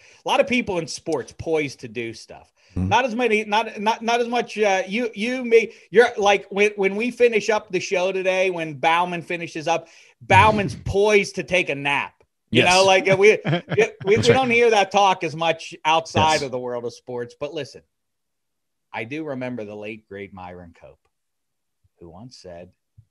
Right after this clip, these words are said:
Speaker 1: "The terrible towel is poised to strike, and so are the Steelers."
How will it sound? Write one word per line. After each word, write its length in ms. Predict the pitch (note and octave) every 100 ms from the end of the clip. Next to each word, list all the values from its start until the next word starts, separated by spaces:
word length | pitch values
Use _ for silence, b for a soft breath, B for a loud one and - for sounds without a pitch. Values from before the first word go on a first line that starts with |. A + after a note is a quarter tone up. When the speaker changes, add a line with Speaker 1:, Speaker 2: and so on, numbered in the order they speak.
| _ _ _ _ _
Speaker 1:
"The 80 |
terrible 600 | _ - A2 A#2 G#2 F2 -
towel 420 | - F#2 G2 F#2+
is 140 | D#2 _
poised 480 | - F#2+ F2 D2 -
to 80 | -
strike, 640 | - - D#2 - _ _ _ _ _ _ _
and 120 | -
so 320 | - F2+ G2
are 160 | E2 E2
the 80 | _
Steelers." 800 | - - G2 E2+ - _ _